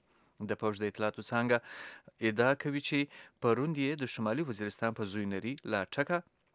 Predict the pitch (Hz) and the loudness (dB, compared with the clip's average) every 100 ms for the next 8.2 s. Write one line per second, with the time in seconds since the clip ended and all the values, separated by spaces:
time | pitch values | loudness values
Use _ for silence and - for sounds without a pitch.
0 | _ _ _ _ - 123 110 107 104 135 | _ _ _ _ -10 -2 2 2 0 2
1 | 143 156 - 110 92 92 - 113 170 143 | 2 2 2 2 2 -2 0 2 2 0
2 | 95 - 117 123 120 127 175 131 101 107 | -6 -6 -2 0 0 -2 -2 0 -2 -4
3 | - 110 98 98 101 98 110 - 95 95 | -6 -6 -6 -4 -4 -4 -10 -8 -8 -2
4 | 139 170 - 135 170 170 160 151 180 127 | 0 0 -2 0 2 2 0 -2 -2 -2
5 | 110 - 120 104 - 104 107 101 95 110 | -2 -4 -4 -4 -2 -2 -2 -4 -4 -4
6 | - 104 107 104 - - - - 104 101 | -4 -6 -2 -4 -4 -12 -12 -4 -2 -2
7 | 131 139 139 - 113 98 123 143 104 101 | -2 0 -2 -2 -4 0 -2 -2 -2 -4
8 | 98 98 | -4 -4